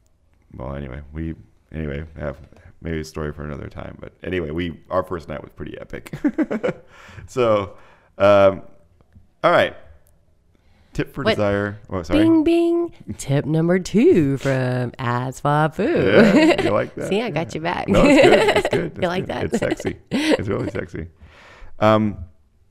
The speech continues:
Speaker 1: if you, uh, for whatever reason, decide not to meet people early,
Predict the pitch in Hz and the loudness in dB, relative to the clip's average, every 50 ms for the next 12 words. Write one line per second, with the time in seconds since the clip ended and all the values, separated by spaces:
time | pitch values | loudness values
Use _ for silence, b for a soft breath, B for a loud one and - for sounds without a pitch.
0 | - - - _ _ _ _ _ _ _ _ _ _ _ _ _ - - b b | -20 -20 -20 _ _ _ _ _ _ _ _ _ _ _ _ _ -20 -20 b b
1 | b b b b _ _ 123 127 135 139 - - - - - - - _ _ _ | b b b b _ _ 4 4 4 4 2 -2 -8 -18 -20 -20 -20 _ _ _
2 | _ - 110 95 98 101 101 101 101 101 98 95 - - 87 82 82 82 80 80 | _ -8 -4 -2 0 2 2 2 2 2 0 0 0 0 0 2 2 0 0 -2
3 | 80 80 76 73 - - _ _ _ _ _ _ _ _ _ _ - 87 85 85 | -2 -4 -6 -8 -10 -16 _ _ _ _ _ _ _ _ _ _ -4 -4 -2 0
4 | 87 85 87 85 85 82 80 78 76 78 78 76 76 76 - 78 78 76 78 76 | 0 0 0 0 0 -2 -4 -4 -4 -6 -6 -6 -8 -6 -4 -4 -4 -4 -4 -8
5 | 76 82 80 80 76 78 76 - - - - 82 82 82 82 87 85 | -8 -10 -10 -10 -10 -10 -12 -12 -14 -12 -8 -6 -6 -4 -4 -6 -8